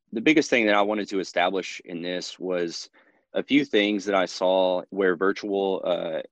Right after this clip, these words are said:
exhibitions like this were going and that I wanted to avoid. So for one being, uh, just the recreation of a already physical space. That's what we didn't wanna do. We didn't wanna just model a, a building that exists in the,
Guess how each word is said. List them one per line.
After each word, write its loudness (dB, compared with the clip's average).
exhibitions -4
like 0
this -4
were -4
going 0
and -2
that 4
I 6
wanted 0
to -2
avoid. -2
So 4
for -2
one 0
being, 0
uh, -2
just -2
the 2
recreation 0
of -6
a 0
already 2
physical -4
space. -8
That's -2
what 0
we 0
didn't -2
wanna -6
do. -6
We 0
didn't 2
wanna 4
just -2
model 4
a, -2
a 0
building 2
that -2
exists -6
in -4
the, -4